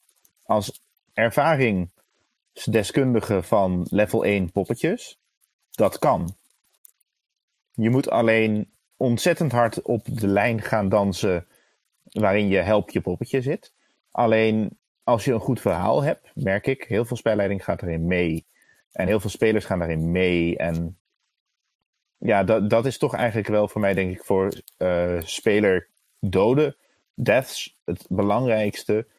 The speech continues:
was het een goed verhaal voor mij. Van, ik heb ook wel eens ergens gehad dat ik gewoon letterlijk over-, overwalst ben door een,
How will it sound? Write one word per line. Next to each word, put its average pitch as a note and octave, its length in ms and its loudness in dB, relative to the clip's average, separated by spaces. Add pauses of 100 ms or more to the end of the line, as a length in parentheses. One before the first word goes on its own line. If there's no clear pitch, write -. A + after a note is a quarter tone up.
was B2 280 2
het C3+ 200 -4
een A2 100 -2
goed G2+ 240 -4
verhaal F2 480 0
voor D#2+ 160 -8
mij. E2 260 -4
Van, F#2+ 320 -4 (360)
ik G#2+ 120 -2
heb B2+ 100 0
ook C#3+ 120 2
wel D3+ 140 4
eens C#3 120 0
ergens C3+ 240 0
gehad B2+ 220 0
dat A#2 100 2
ik A2 80 -4
gewoon A2+ 180 -2
letterlijk A#2 480 0 (500)
over-, A2+ 480 2
overwalst A#2 640 2
ben F2+ 280 2
door F#2 300 0
een, F2+ 260 -4